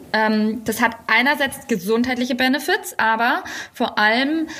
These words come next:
äh, ist es natürlich mega entscheidend, äh, weil man nicht mehr so viel Ablenkung hat und man sich sagt, okay, ich hab jetzt einfach Essenszeiten. Um neun Uhr wird gefrühstückt, um eins wird Mittag gegessen und dann abends um sechs oder wann auch immer Abend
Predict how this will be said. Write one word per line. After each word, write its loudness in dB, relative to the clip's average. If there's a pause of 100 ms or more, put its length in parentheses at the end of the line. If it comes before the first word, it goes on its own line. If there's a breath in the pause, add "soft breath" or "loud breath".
(280 loud breath)
äh, 2
ist 0
es 0
natürlich 2
mega 2
entscheidend, 2
äh, 2
weil 4
man 0
nicht 0
mehr 2
so -2
viel -4
Ablenkung 2
hat 2
und -2
man 4
sich -4
sagt, 2
okay, -2
ich 0
hab -4
jetzt -4
einfach 0
Essenszeiten. 0 (100)
Um 2
neun 4
Uhr 2
wird -2
gefrühstückt, 0
um 4
eins 2
wird 0
Mittag 2
gegessen 0
und 2
dann 4
abends 2
um 2
sechs -2
oder 2
wann 4
auch 0
immer 2
Abend 0